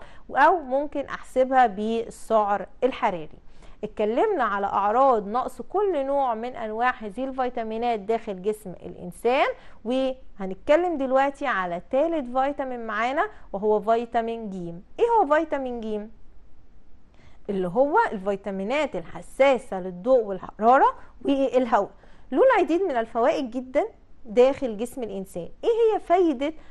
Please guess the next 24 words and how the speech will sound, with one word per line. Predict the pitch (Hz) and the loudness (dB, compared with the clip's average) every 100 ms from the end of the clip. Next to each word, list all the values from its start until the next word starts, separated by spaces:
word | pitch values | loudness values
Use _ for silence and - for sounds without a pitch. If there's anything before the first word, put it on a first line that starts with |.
| - | -4
العنصر | 226 214 269 392 - 254 | 0 2 0 -2 -2 -4
ده | 202 254 | 2 4
او | 277 240 214 | 4 4 0
الفيتامين | 202 240 330 339 247 247 269 240 | 0 0 0 0 -4 -4 -4 -2
ده | 269 - - - | -2 -2 -14 2
داخل | 254 269 269 220 | 4 4 2 -4
جسم | 196 262 - | -2 -4 -6
الانسان؟ | 226 226 233 208 - 185 185 | -10 -8 -8 -8 -8 -10 -8
وليه | 220 254 480 440 | -4 2 4 4
بقول | 285 330 | 0 0
عليه | 311 226 262 294 | 0 0 -2 -6
ان | 240 | -6
هو | 262 | -6
حساس | 269 214 - 254 254 | -6 -10 -4 -4 -2
للضوء | 208 190 254 254 | -4 2 2 2
والحرارة | 196 190 185 208 233 220 | -2 -6 -2 2 2 0
والهواء؟ | 185 170 151 180 - - - - | -4 -8 -10 -12 -16 -18 -18 0
قال | 466 571 427 | 2 4 2
لي | |
عشان | 247 - 381 | -2 -4 -4
مهم | 311 262 359 311 | -2 -4 -4 -4
جدا | 226 269 262 254 | -4 -6 -2 -2
لالتئام | 247 214 185 196 240 269 | -2 -8 -8 -4 -2 -2
الجروح، | 240 190 202 190 - - | -4 -8 -8 -10 -12 -20